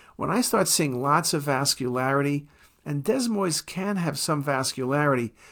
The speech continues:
but the more vascularity I see, the more concerned I am for an aggressive malignancy. And here's just a few more images of that case. And again, displacement, splaying, stretching,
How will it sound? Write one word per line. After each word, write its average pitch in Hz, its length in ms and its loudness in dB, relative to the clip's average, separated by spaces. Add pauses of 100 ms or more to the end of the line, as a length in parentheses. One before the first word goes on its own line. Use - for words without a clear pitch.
(180)
but 135 140 -6
the 143 80 0
more 165 240 4
vascularity 131 1000 0
I 104 140 -2
see, 120 560 2 (320)
the 131 100 -4
more 127 220 2
concerned 127 680 0
I 110 120 0
am 98 360 -4 (240)
for 113 240 -6
an 120 80 -6
aggressive 104 480 -2
malignancy. 123 840 -2 (460)
And 135 100 -6
here's 151 300 2
just - 300 -2
a 127 40 -6
few 120 220 -4
more 104 240 -2
images 104 460 -4
of 98 240 -8
that 87 200 -8
case. 143 500 -2 (460)
And 131 120 -2
again, 127 500 0 (180)
displacement, 160 1080 0 (540)
splaying, 156 1040 0 (380)
stretching, 127 1040 -2